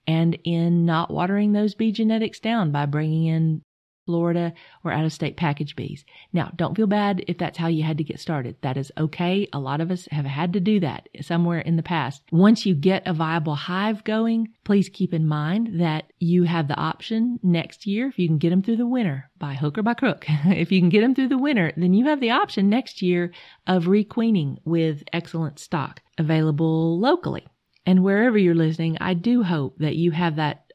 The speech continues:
opportunity in your area. And maybe you are gonna be the one to start really paying attention to the genetic lines of bees and selecting and making those available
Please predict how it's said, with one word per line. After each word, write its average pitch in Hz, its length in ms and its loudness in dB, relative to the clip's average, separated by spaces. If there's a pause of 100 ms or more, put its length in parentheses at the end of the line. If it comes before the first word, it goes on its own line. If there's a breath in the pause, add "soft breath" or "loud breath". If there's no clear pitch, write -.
(140)
opportunity 156 580 0
in 151 240 0
your 151 260 0
area. 127 360 -6 (320 loud breath)
And 156 320 2
maybe 165 280 2
you 180 340 4
are 185 100 2
gonna 190 200 2
be 196 180 4
the 202 100 2
one 190 420 -2
to 156 140 -2
start 160 380 -2
really 165 280 2
paying 170 280 0
attention 165 500 0
to 160 400 2
the 151 100 0
genetic 160 440 -2
lines 160 280 0
of 143 100 -6
bees 156 320 0
and 143 140 -2
selecting 160 680 -2 (320 loud breath)
and 160 140 2
making 160 280 2
those 151 260 -2
available 147 600 -2